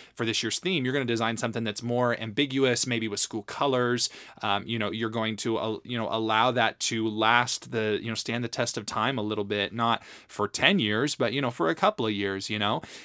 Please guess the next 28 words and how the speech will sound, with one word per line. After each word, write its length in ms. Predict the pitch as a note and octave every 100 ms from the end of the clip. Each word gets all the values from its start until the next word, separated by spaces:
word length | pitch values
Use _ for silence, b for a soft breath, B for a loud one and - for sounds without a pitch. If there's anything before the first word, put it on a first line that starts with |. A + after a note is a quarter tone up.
| B
And 180 | C#3 C3+
so 320 | - C#3 C3+
I 80 | C#3
think 200 | C#3 A3+
the 80 | D#3
beautiful 320 | B2+ F#3 G3
thing 160 | - C3+
about 180 | A#2+ -
custom 300 | B2 - B2
uniforms 400 | B2+ C3 A#2 -
is 160 | A2+
that 160 | A#2 -
they 140 | A#2
are 120 | G#2+
so 840 | G2 - - C#3 B2 B2 B2 A#2+ -
flexible, 960 | - - B2 A#2 A2+ - A2+ B1+ C2+ C2+
and 160 | A#2+ A#2
we'll 120 | B2+
get 220 | C3 C#3 -
to, 440 | B2+ B2 B2 A#2+
uh, 180 | A2+ G#2
the 160 | A2+ B2
idea 340 | C#3+ B2 A#2
of 240 | A2+ A#2+ A2
they, 140 | A2+
they 180 | A2+ A#2
are 100 | G#2+
literally 760 | A2+ C3+ D#3+ B2 A2 G#2 G#2